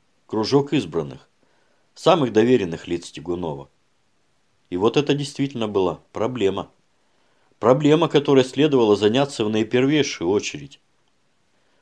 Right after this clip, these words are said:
Звероподобно, не жалея денег, не стесняясь в выборе методов и средств, дабы не благодарную крысу к ногтю,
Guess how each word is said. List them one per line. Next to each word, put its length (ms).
Звероподобно, 920
не 120
жалея 400
денег, 440
не 80
стесняясь 640
в 20
выборе 360
методов 520
и 40
средств, 600
дабы 420
не 100
благодарную 720
крысу 380
к 80
ногтю, 500